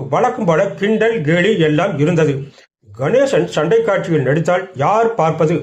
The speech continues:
போன்ற கமெண்ட்டுகள் கூட அடிக்கப்பட்டன. இந்த படம் வெளியான போது இதற்கு போட்டியாக ஒரு படமும் வந்தது. எல்லா கிண்டல்களையும் புறந்தள்ளி மக்கள் தங்கையை வரவேற்றார்கள். சென்னையில் திரையிடப்பட்ட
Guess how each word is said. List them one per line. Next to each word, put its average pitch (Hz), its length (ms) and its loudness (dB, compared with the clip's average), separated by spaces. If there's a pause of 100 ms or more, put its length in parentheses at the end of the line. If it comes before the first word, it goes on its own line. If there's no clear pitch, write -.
(340)
போன்ற 247 280 2
கமெண்ட்டுகள் 180 580 0
கூட 175 280 2
அடிக்கப்பட்டன. 160 640 0 (420)
இந்த 147 300 -2
படம் 202 300 0
வெளியான 180 360 2
போது 151 280 4 (200)
இதற்கு 156 340 0
போட்டியாக 170 680 0
ஒரு 175 200 0
படமும் 147 420 0
வந்தது. 147 320 2 (460)
எல்லா 214 320 0 (180)
கிண்டல்களையும் 214 680 0
புறந்தள்ளி 165 520 2 (340)
மக்கள் 202 500 0
தங்கையை 156 400 2
வரவேற்றார்கள். 147 720 0 (380)
சென்னையில் 262 500 0
திரையிடப்பட்ட 190 500 0